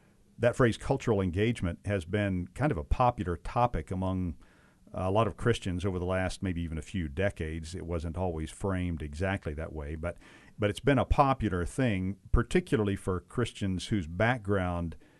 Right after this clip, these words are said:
kind of emphasized separatism.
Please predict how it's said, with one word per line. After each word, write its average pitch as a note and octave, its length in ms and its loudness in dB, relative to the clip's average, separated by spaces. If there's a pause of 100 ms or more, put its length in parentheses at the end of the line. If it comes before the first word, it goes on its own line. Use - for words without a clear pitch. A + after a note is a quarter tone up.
(280)
kind A#2+ 160 4
of - 140 -4
emphasized G#2 1040 -2
separatism. A#2+ 920 2